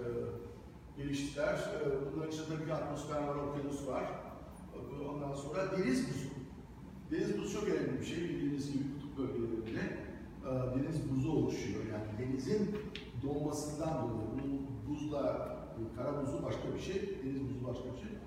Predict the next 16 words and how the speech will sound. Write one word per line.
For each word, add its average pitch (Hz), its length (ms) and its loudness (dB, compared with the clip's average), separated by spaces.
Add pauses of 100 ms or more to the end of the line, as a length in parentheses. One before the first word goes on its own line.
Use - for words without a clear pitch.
Orada 175 260 6
buz 180 180 2
oluşuyor. 127 420 4 (680)
E, 147 340 4
buz 175 220 4
oluştuğu 160 280 6
zaman 160 380 2
da 151 100 0
buz 160 180 4
oluşurken, 156 540 2 (520)
e, 143 40 -2 (720)
tuzlu 160 240 2
suyu 160 300 0
da 143 40 4
etrafa 143 420 2
atıyor 131 380 2